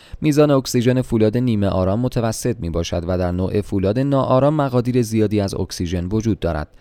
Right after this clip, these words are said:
استفاده از گوگرد در فولاد نیز باعث می‌شود تا تردی و شکنندگی افزایش پیدا کند. برای حذف این ویژگی باید میزان گوگل را کاهش دهد.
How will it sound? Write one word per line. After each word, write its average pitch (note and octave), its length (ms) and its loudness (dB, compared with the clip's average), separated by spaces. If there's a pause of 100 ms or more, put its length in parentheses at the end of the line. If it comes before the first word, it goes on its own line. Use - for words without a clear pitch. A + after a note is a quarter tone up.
(400)
استفاده A#2 520 2
از A2+ 220 0
گوگرد A#2+ 640 2
در A#2 200 4
فولاد A2+ 480 2
نیز A2+ 200 0
باعث G#2 280 2
می‌شود B2 360 0
تا C3+ 160 0
تردی G#2+ 460 2
و F2 140 0
شکنندگی F2+ 760 -4
افزایش G2+ 480 -2
پیدا E2 260 -2
کند. D#2+ 300 -6
برای F2 300 -2
حذف A2 400 -6
این C#3 320 0
ویژگی A#2+ 380 -2
باید A2 280 0
میزان G#2 340 -2
گوگل G2 400 -2
را G#2 120 2
کاهش A2 560 -2
دهد. D2+ 280 -4